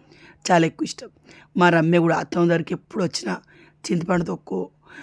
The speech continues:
మన టొమాటో తొక్కు ఖచ్చితంగా పెట్టించుకోపోద్ది అనమాట. So, నాకు కూడా చాలా నచ్చుతాయి. But నేను ఒక తొక్కుతోటి అన్నం తినే టైప్ని కాదు. మెయిన్గా నాకున్న బ్యాడ్ థింగ్ ఏం తెలుసా?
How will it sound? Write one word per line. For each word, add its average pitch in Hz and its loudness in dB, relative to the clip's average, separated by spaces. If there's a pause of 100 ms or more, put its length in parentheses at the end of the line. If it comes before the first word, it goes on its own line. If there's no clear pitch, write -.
(480)
మన 170 0 (400)
టొమాటో 185 0
తొక్కు - -6
ఖచ్చితంగా 180 -2
పెట్టించుకోపోద్ది 165 -6
అనమాట. 175 -6 (600)
So, 196 0
నాకు 175 4
కూడా 190 0 (120)
చాలా 165 2
నచ్చుతాయి. - -10 (480)
But 220 4
నేను 233 6
ఒక 226 0
తొక్కుతోటి 220 4
అన్నం 180 6
తినే 170 4
టైప్ని 165 0
కాదు. 160 -6 (500)
మెయిన్గా 180 6
నాకున్న 175 4
బ్యాడ్ 165 2
థింగ్ 175 -2
ఏం 170 -2
తెలుసా? - -8